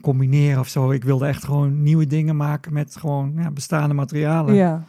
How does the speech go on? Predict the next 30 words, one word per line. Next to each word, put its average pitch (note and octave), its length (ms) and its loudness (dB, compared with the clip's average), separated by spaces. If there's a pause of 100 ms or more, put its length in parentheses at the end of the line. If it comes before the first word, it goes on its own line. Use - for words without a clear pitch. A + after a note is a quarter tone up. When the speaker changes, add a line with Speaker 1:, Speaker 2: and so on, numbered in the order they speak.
(180)
Speaker 1:
Dat D3+ 160 0
is D#3 60 -2
Speaker 2:
Ja. D3 60 -2
Speaker 1:
het C#3 80 -2
meer, C#3+ 120 2
omdat C#3 180 2
ik B2+ 120 -2
merkte, C#3+ 320 2
er B2+ 100 -2
is C#3+ 160 0
genoeg. C#3+ 380 2 (540)
Er D3+ 80 -2
is C3+ 120 -2
zoveel D3+ 400 2
leftover. C#3 580 0
En C3 80 0
dat C3+ 120 -2
had C3+ 100 0
ik - 100 -2
ook B2 120 0
gezien C#3 220 -2
bij C#3 80 0
al B2+ 80 -2
die B2+ 100 -2
merken C#3 300 0
waar B2+ 80 -2
ik - 80 -10
had A2+ 140 -8
gewerkt. A#2+ 380 -6
Dat, C3 220 -6